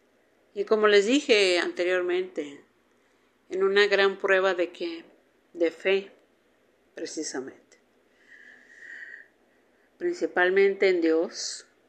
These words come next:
en ti. Y darle un poco de,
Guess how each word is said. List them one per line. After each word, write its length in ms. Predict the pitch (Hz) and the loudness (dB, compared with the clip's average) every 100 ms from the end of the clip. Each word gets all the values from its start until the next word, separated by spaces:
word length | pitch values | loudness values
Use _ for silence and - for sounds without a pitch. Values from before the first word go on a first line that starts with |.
| _ _ _ _ | _ _ _ _
en 220 | 175 160 | -4 -4
ti. 460 | 151 202 247 190 - _ _ _ _ _ _ _ _ _ _ _ _ _ _ _ _ _ _ _ _ _ _ _ _ _ _ _ _ _ _ _ _ _ _ _ _ | -4 -2 -2 -4 -10 _ _ _ _ _ _ _ _ _ _ _ _ _ _ _ _ _ _ _ _ _ _ _ _ _ _ _ _ _ _ _ _ _ _ _ _
Y 140 | 165 | -4
darle 320 | 165 175 180 | -2 0 0
un 100 | 185 | 0
poco 420 | 175 170 170 185 165 | 0 -2 0 0 2
de, 460 | 151 147 139 - | 2 -2 -6 -14